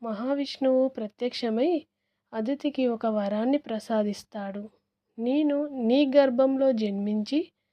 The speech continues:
రాక్షసులందరినీ సంహరిస్తానని మహావిష్ణువు మాట ఇస్తాడు." కొన్ని రోజుల తర్వాత మహావిష్ణువు చెప్పినట్లుగానే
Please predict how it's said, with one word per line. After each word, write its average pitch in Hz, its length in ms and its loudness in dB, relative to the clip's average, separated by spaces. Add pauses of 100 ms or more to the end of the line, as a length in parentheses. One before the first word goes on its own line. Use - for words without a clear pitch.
(500)
రాక్షసులందరినీ 240 1120 -2
సంహరిస్తానని 226 1300 -6 (720)
మహావిష్ణువు 294 800 2
మాట 220 380 -2
ఇస్తాడు." 202 680 -8 (680)
కొన్ని 302 300 2
రోజుల 233 420 2
తర్వాత 220 840 -4 (580)
మహావిష్ణువు 254 1200 0
చెప్పినట్లుగానే 240 1080 -4